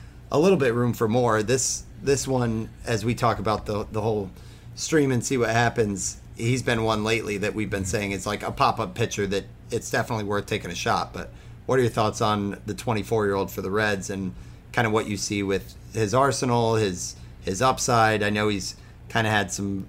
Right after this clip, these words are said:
volatility on his strikeout rates, like, throughout the minors, but it's been really low so far, so far,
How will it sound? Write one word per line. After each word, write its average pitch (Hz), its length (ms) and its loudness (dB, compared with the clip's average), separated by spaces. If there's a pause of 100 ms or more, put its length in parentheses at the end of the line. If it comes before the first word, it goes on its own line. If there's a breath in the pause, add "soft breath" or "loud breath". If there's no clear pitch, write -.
volatility 113 800 2
on 101 100 0
his 95 160 -4
strikeout 98 540 0
rates, 98 320 -2
like, 95 180 -6
throughout 101 300 0
the 101 40 -4
minors, 110 460 2
but 95 260 -4
it's - 120 -10
been 92 220 -2
really 117 280 2
low 101 200 0
so 101 200 -4
far, 90 420 -4
so - 240 -2
far, 95 420 0